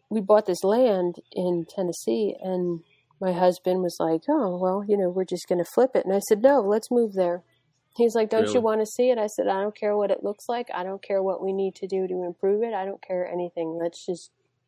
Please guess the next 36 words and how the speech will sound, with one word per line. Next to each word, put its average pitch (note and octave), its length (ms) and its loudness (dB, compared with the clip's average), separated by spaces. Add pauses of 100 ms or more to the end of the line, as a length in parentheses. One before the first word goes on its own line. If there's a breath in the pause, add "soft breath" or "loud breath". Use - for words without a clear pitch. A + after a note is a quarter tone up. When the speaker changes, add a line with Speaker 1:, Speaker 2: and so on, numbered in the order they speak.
(320)
Speaker 1:
buy F3+ 200 -2
it, F#3 160 -4 (220)
move F3 240 -2
there, E3+ 280 0
and E3+ 240 -4
be E3 100 -2
done E3 260 -4
with D#3+ 100 -4
it." E3 160 -12 (640 loud breath)
Speaker 2:
Mm-hmm. A#2+ 280 0 (200)
Speaker 1:
And G3+ 140 4
that G3 160 4
was F#3+ 140 -8
the F3+ 80 -6
plan, B3+ 400 0
and G3 100 0
that D#3 160 0
was F3 140 -6
the A3+ 100 -2
plan F3+ 500 0
for F3 420 -2
two, F#3+ 500 -2 (160)
maybe G3 360 -4
three G#3 320 -2
years. F#3+ 480 -4 (880)
Speaker 2:
Mm-hmm. G2 240 -6
Speaker 1:
but E3+ 200 -2
we F#3 120 0
just F3+ 200 -4
never F3+ 320 -2
were F#3 240 -4
in F3+ 80 -2
a F3 40 -4
position F3 500 -6
to E3 100 -10
actually D#3+ 360 -18